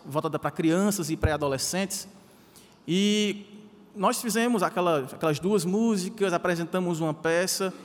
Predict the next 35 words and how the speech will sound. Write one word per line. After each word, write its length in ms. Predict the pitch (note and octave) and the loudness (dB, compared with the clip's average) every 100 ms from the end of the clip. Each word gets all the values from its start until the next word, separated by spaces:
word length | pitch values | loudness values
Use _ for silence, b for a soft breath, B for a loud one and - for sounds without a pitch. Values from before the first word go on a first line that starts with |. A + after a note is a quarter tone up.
| B B B | B B B
né, 180 | C3 C#3+ | -4 -2
sobre 400 | C#3+ - D#3 D3+ | -2 0 0 2
a 60 | D3+ | 0
necessidade 680 | D#3 - D#3 D#3 C#3+ C#3 C#3+ | 0 -2 -4 -2 0 0 -2
de 60 | |
conhecer 300 | D3 C#3 C#3+ | -6 -4 -2
a 80 | C#3 | -2
Jesus, 640 | C3+ B2 C#3+ F3 F#3 - - B B B - - _ _ _ - | -2 -2 0 0 -2 -8 -16 B B B -20 -20 _ _ _ -2
e 360 | A3+ C4 A#3+ - - - - | 0 0 -4 -16 -20 -20 -10
depois 380 | F#3+ G#3+ A3 A3+ | -4 0 2 2
demos 200 | G#3+ G3+ | 2 0
aquela 260 | G3 G3 F#3+ | -2 0 0
palavra 580 | G#3 G3+ F#3+ A3 G#3+ G#3 | 2 2 2 0 -2 -4
sobre 260 | G3 F#3 | -2 0
o 20 | |
Evangelho 520 | F#3+ F#3+ E3 D#3+ F3+ G3+ | 0 0 0 2 0 0
de 60 | |
forma 180 | F#3 F3 | -2 -2
breve, 600 | C#3 C#3+ D#3+ F3+ F#3 G3 - B B C#3+ | 0 0 2 2 0 -6 -12 B B -4
aplicando 480 | - E3 - F#3 | 0 -2 0 -2
aquelas 320 | F#3+ F3+ E3+ - | 0 0 0 -2
crianças, 720 | E3 C#3+ D#3 F3+ G3 F#3 - B B | 0 2 2 0 -2 -4 -6 B B
e 80 | G3 | 0
quando 160 | A#3 A#3 | 2 0
estávamos 480 | - G#3 G#3+ A#3 | 0 0 0 0
pra 220 | - A3+ A#3+ | 0 0 0
sair, 580 | C#4 B3+ F3+ G#3 A3+ - | -2 0 0 -2 -4 -2
aí 220 | E3 F#3 | 0 2
a 20 | |
diretora 380 | F#3+ G3+ G3+ G3 | 2 0 2 0
nos 140 | G3+ | 0
chamou 420 | - A#3 F#3 G#3 | 0 0 4 4
e 20 | G3 | 4
disse, 240 | G3+ - | 0 -2
"Ó, 200 | G#3+ | 0